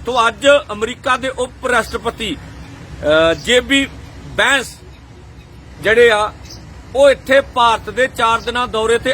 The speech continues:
ਆ ਰਹੇ ਆ ਤੇ ਕਿਸਾਨ ਮਜ਼ਦੂਰ ਮੋਰਚਾ ਨੇ ਭਾਰਤ ਪੱਧਰ ਤੇ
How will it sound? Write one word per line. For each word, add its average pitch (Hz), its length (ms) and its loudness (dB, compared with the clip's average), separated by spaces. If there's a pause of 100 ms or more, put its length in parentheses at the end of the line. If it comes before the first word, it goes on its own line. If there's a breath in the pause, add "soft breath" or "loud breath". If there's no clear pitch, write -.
ਆ 254 180 4
ਰਹੇ 202 260 -4
ਆ 180 100 -6 (540)
ਤੇ 247 100 -4
ਕਿਸਾਨ 262 600 2 (380)
ਮਜ਼ਦੂਰ 233 460 -4
ਮੋਰਚਾ 233 460 2
ਨੇ 220 200 -4 (160)
ਭਾਰਤ 226 440 2
ਪੱਧਰ 285 380 0
ਤੇ 196 240 -4